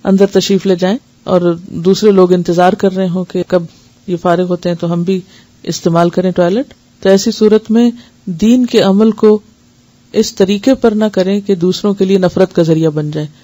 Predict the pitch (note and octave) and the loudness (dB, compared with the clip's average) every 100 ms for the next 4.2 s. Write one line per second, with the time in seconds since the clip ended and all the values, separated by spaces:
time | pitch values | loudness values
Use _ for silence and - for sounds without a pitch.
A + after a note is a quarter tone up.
0 | _ G3 G3 G3 G3+ G3 E3+ F#3 A3 G#3+ | _ -10 0 2 2 2 2 2 2 -2
1 | G3+ G3 G3+ G3 F#3 F#3+ G3 F3 E3+ E3 | -2 -2 0 0 -2 -4 -4 -4 -6 -10
2 | F#3 _ _ _ _ E3+ F#3 - G3+ F#3+ | -12 _ _ _ _ 0 0 2 -2 0
3 | F3+ F3 F3 E3 D#3 D#3+ D#3 D#3+ D3 D3+ | -2 -2 0 -2 0 -4 -4 -6 -6 -10
4 | - D3 | -12 -14